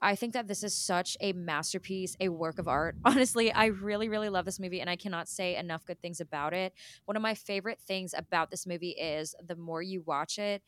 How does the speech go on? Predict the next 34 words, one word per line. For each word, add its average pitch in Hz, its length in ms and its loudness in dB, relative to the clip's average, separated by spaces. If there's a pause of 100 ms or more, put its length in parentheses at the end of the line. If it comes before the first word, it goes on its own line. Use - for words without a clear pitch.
(300)
the 208 100 2
more 185 460 0
details 175 580 -4
you 170 80 -8
pick - 220 -10
up 151 260 -2
from 156 380 -6
each - 200 -6
time 156 140 -6
you 147 100 -8
watch 139 280 -2
it. 127 140 -6 (380)
Um, 180 320 6
and 214 160 4
actually, 285 720 6
um, 190 400 4
you 220 160 0
might 202 220 4
feel 247 140 -2
inclined 180 580 0
when 185 180 -2
you're 190 100 0
watching 175 280 2
it, 170 120 -4
there 185 80 0
are 180 40 2
certain 190 300 -2
parts 180 260 -2
where 170 120 0
they're 165 140 -2
interviewing, 160 460 -4
like, 165 160 -8
the 175 80 -4
townsfolk, 196 640 -2